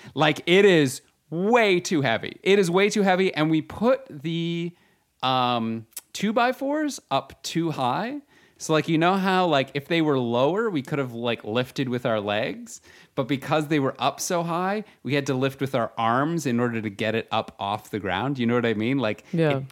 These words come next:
Speaker 1: couldn't hang. So we are just, we're sweating, we're pouring sweat. We're, we're, like, picking it up and moving it, I swear to God, like, a foot at a time. Like, it is like, huh,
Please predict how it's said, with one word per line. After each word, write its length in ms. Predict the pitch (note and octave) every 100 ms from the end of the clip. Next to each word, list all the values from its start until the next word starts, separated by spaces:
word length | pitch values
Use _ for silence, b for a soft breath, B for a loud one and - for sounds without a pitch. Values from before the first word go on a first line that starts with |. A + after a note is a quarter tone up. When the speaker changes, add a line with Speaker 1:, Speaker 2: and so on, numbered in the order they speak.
| -
Speaker 1:
couldn't 240 | - C#3
hang. 540 | - B2+ B2 C#3+ G#3+ G3+ B B
So 240 | - - D#3
we 400 | D3 E3+ A3+ B3+ -
are 520 | B2+ A#2 A2 A2 A2+ _ _ _
just, 420 | - C#3 A#2+ - -
we're 180 | C3+ D#3+
sweating, 680 | - - - - D3+ D3 C#3+
we're 120 | C#3
pouring 640 | C#3 - - F#3 F#3+ F#3 E3+
sweat. 480 | - C3+ B2+ - B B B -
We're, 600 | B2+ D3 D3 C#3 C3 - _ _
we're, 220 | D3+ E3
like, 320 | E3 D#3+ - -
picking 320 | G3+ G3+ B3+
it 60 |
up 140 | G3+ F3+
and 120 | E3
moving 300 | D3+ D3 C#3+
it, 160 | C#3 -
I 80 | C3
swear 340 | - - E3
to 60 | D#3+
God, 160 | C#3+
like, 140 | C3+ A#2+
a 40 |
foot 360 | - - D3 C3
at 120 | A2+
a 60 | G#2+
time. 360 | A2+ G2 - B B B
Like, 160 | C#3+
it 140 | D3 D#3
is 100 | D3+
like, 160 | B2+
huh, 260 | - F#4+ G4